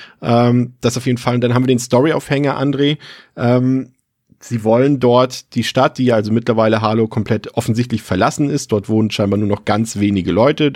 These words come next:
Auf die werden wir auch gleich noch eingehen. Ähm, und, ähm, und sie wollen dort halt no-, neues Leben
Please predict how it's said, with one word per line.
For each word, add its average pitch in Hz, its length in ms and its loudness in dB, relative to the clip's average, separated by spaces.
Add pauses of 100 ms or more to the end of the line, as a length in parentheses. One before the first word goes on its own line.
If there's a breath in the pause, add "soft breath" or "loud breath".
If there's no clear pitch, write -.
Auf - 80 -10
die 104 140 -6
werden 98 180 -2
wir 92 60 0
auch 90 80 -2
gleich 92 160 -4
noch 92 120 -8
eingehen. 123 380 0 (340 loud breath)
Ähm, 110 640 2
und, 107 420 0
ähm, 98 320 -8 (600 loud breath)
und 123 180 -4
sie 113 100 0
wollen 113 160 4
dort 117 200 2
halt 107 280 -4
no-, 107 240 -8
neues 117 320 0
Leben 113 400 2